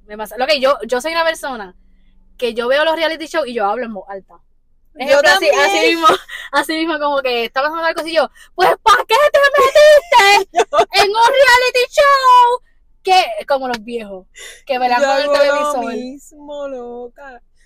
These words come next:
Speaker 2: Bueno, yo estaba viendo Love Island Games.
Speaker 1: Ajá.
Speaker 2: Y yo, "¿Qué? ¡Embuste!". Y yo en mi casa sola, gritando
Speaker 1: Eso
Speaker 2: al,
Speaker 1: me da
Speaker 2: al teléfono.
Speaker 1: satisfacción.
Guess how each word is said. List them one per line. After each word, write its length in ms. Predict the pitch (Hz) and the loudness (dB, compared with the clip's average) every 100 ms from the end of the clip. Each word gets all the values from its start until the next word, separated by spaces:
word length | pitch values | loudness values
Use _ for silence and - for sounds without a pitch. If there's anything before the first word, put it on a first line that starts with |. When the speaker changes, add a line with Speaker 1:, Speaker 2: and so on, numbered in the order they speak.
| _ | _
Speaker 2:
Bueno, 340 | 233 247 277 330 | -10 -8 -8 -10
yo 100 | 277 | -12
estaba 300 | 269 262 294 | -14 -16 -16
viendo 280 | 320 320 | -18 -18
Love 220 | 285 240 226 226 | -14 -12 -12 -12
Island 280 | 247 320 320 | -14 -18 -16
Games. 640 | 302 233 214 220 _ _ - | -14 -14 -18 -20 _ _ -8
Speaker 1:
Ajá. 380 | - 190 185 175 | -6 -6 -10 -20
Speaker 2:
Y 160 | 262 262 | -16 -10
yo, 180 | 285 285 | -10 -10
"¿Qué? 340 | - 392 381 381 440 480 523 539 571 - - - | -12 -10 -8 -8 -8 -8 -10 -12 -18 -20 -16 -6
¡Embuste!". 1500 | 440 427 427 392 392 440 554 571 - 554 539 539 508 440 | -4 -4 -6 -6 -2 0 -2 -4 -12 -8 -6 -6 -6 -10
Y 60 | 320 | -12
yo 80 | 302 | -16
en 80 | |
mi 120 | 311 381 | -16 -12
casa 440 | 277 302 359 330 | -10 -10 -10 -8
sola, 640 | - 247 254 262 233 233 240 | -8 -8 -10 -8 -8 -8 -10
gritando 800 | 247 254 262 254 254 269 294 269 262 247 254 | -12 -12 -12 -6 -6 -6 -6 -4 -4 -4 -2
Speaker 1:
Eso 140 | 269 | 0
Speaker 2:
al, 60 | 330 | 0
Speaker 1:
me 60 | |
da 80 | 294 | 0
Speaker 2:
al 60 | 269 | 0
teléfono. 380 | 285 294 254 311 | -2 -6 -4 -4
Speaker 1:
satisfacción. 640 | 320 269 226 214 233 226 | -4 -8 -10 -10 -16 _